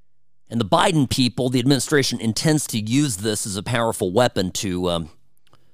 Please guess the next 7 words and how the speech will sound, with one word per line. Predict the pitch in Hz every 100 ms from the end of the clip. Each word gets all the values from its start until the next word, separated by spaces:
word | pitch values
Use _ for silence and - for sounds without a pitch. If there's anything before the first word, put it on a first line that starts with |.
| - - - - -
to | 95
make | 120 139 80
Republicans | 107 - 139 113 98 90 82
wobble. | 92 123 107 69 50
So | - 123
here's, | 117 180 156 -
uh, | 110